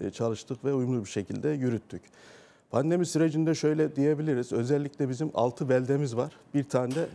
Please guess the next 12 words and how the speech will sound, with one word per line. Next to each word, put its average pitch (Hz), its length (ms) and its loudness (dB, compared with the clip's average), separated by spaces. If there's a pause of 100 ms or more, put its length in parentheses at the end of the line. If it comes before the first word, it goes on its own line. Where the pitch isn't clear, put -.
(120)
ilçe 135 280 2
belediyemiz 98 580 0
var. 85 140 -6 (760)
Bu 175 300 4
belediyelerimizle 151 880 4
birlikte 139 440 0
uyumlu 139 380 2
bir 127 60 -2
şekilde 120 460 -2
çalışıp 131 460 -2 (420)
bırakın 151 320 2
kendi 113 500 0